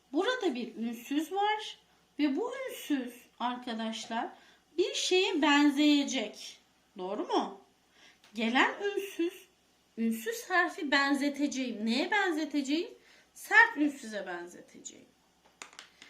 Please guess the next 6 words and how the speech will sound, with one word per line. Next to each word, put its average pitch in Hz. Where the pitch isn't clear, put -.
Şimdi 370
bakın. 302
Bana 370
ne 539
diyor 339
kuralım? 208